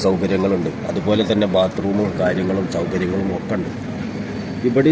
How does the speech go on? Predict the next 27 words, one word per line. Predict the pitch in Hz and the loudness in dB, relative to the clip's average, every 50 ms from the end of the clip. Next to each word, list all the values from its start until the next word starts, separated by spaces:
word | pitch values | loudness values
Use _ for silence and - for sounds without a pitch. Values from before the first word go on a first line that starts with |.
| 156 | 6
നിസ്കരിക്കാനുള്ള | 143 - - - 135 123 123 110 - 131 127 131 139 131 127 123 123 110 113 | 6 4 2 2 2 2 2 2 0 0 2 2 2 2 2 0 0 -2 -2
എല്ലാ | 110 107 117 123 127 123 123 - | -2 -2 -2 -2 -2 -2 -2 -4
സെറ്റപ്പും | 113 104 - - 117 - - 120 120 110 110 | -4 -6 -4 -4 -4 -4 -2 -2 -2 -2 0
പൂക്കൂടിയാണ് | 113 110 - - 113 110 107 117 107 107 107 | -2 -2 -2 -2 -2 0 0 0 0 0 -2
ഉണ്ടാക്കിയിരിക്കുന്നത്. | 98 95 98 95 - 98 95 82 85 101 107 | -2 -4 -4 -4 -6 -6 -6 -6 -6 -4 -2
ഓരോ | 113 123 131 - - - - - - - - - - - - - - - - - - | 0 0 0 0 -2 -4 -6 -8 -8 -8 -10 -10 -10 -10 -10 -10 -8 -8 -8 -8 -6
സ്റ്റെപ്പ് | - - 123 104 - - 147 123 | -4 -2 -2 -2 -2 -2 0 0
പോലെ | 120 117 113 117 113 | 2 2 2 0 0
ഉണ്ടാക്കിയിരിക്കുന്നത്. | 110 104 95 85 95 95 95 95 98 - | 0 0 -2 -2 -4 -4 -4 -2 0 0
ഇവിടെയും | 117 110 127 135 123 - - - - - - - - - 110 | 2 2 2 0 0 -2 -4 -6 -6 -6 -6 -6 -6 -4 0
ഈ | 117 123 | 0 2
ഇരുപത്തയ്യായിരം | 110 120 120 123 123 123 123 127 127 127 135 139 131 | 4 6 6 6 6 6 8 8 8 8 8 8 8
ആൾ | 123 120 123 127 - - - - - - | 8 8 6 4 0 -4 -6 -6 2 4
പറയണ | 120 113 117 113 120 120 120 117 | 6 6 8 8 8 6 6 6
ഇതിലും | 98 110 117 127 123 | 4 4 4 6 6
പെടും. | 123 110 104 117 127 - - - - - - - - - - - - | 6 6 6 6 4 0 -6 -8 -8 -8 -8 -8 -8 -8 -8 -6 -2
ഇവിടെ | 101 104 117 131 131 120 | 0 2 4 6 6 4
നിസ്കരിക്കാനുള്ള | - - - 113 107 107 117 113 113 113 110 107 | 4 4 4 4 4 6 6 6 8 8 6 6
എല്ലാ | 110 110 113 117 110 107 | 6 6 6 6 4 4
സൗകര്യങ്ങളോട് | 98 98 92 101 104 107 104 104 110 110 110 110 113 113 123 113 | 2 2 2 2 2 2 2 4 4 6 6 6 6 4 2 2
കൂടിയിട്ടാണ് | 107 104 98 101 98 82 104 98 92 101 101 - - - - | 0 2 2 0 2 4 4 4 4 2 0 -2 -4 -6 -4
ഇവിടെ | - 185 - 202 196 | -2 0 0 0 2
ഉണ്ടാക്കിയിട്ടുള്ളത്. | 180 190 175 156 - 180 147 - - 170 156 147 151 156 - - - - - - - - - - - - - - - - - 90 | 2 2 2 2 -2 -2 -2 -2 -2 -2 -2 -2 -4 -4 -4 -6 -6 -6 -6 -6 -6 -6 -6 -6 -8 -8 -8 -8 -8 -6 -4 -2
അതുപോലെ | 101 101 113 92 120 123 127 120 120 | 0 0 2 4 4 4 4 4 4
പല | 113 110 120 117 | 4 4 4 4
പല | 120 117 120 117 | 6 4 4 4
ബിൽഡിങ്ങുകളും | 117 113 104 98 110 110 113 113 104 117 113 120 | 2 2 2 2 4 4 4 6 6 6 4 4